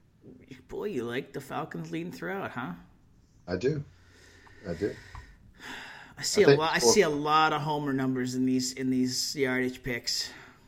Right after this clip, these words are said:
Speaker 2: That's okay. That's okay.
Speaker 1: Uh, no, actually, no. Are you being, you, you're being all right. Three twenty-five for Ryan is, is not, is not outlandish.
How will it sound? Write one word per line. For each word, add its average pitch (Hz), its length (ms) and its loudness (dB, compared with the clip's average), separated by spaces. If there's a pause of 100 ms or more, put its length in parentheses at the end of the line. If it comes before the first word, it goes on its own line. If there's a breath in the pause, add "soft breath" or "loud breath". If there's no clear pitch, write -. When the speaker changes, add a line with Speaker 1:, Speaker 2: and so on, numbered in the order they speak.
(520 loud breath)
Speaker 2:
That's - 180 -6
okay. 147 320 2 (580)
That's - 180 0
okay. 143 300 2 (720)
Speaker 1:
Uh, 113 600 -8 (120)
no, 233 80 -6
actually, 294 440 -6
no. 311 280 -6 (180)
Are 233 60 -4
you 311 200 -4
being, 262 540 0
you, 254 220 -6 (140)
you're 262 140 -2
being 269 240 -6
all 208 140 0
right. 139 260 -2 (100)
Three 208 160 -4
twenty-five 202 680 -2
for 175 160 -8
Ryan 160 360 0
is, 135 220 -4
is 139 220 -6
not, 151 340 -4 (200)
is 156 180 -10
not 170 280 -8
outlandish. 127 920 -6